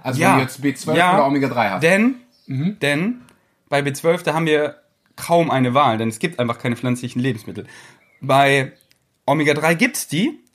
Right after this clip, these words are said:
Speaker 2: und du kannst den Weg auch easy gehen und du musst halt einfach mal testen.
Speaker 1: Mhm.
Speaker 2: Wirklich.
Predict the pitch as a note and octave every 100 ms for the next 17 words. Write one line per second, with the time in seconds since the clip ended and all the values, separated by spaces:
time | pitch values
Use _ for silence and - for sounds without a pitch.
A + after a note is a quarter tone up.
0 | - D#3+ D3+ - B3+ C#4+ G#3 F#3 G3+ D#3+
1 | - A3 G3 D#3 F#3+ A#3 D4+ - - G3
2 | A#3 B3 G3 G3 F3+ E3+ B3+ - - -
3 | _ - B2 B2+ C3 A#3 C3+ A#2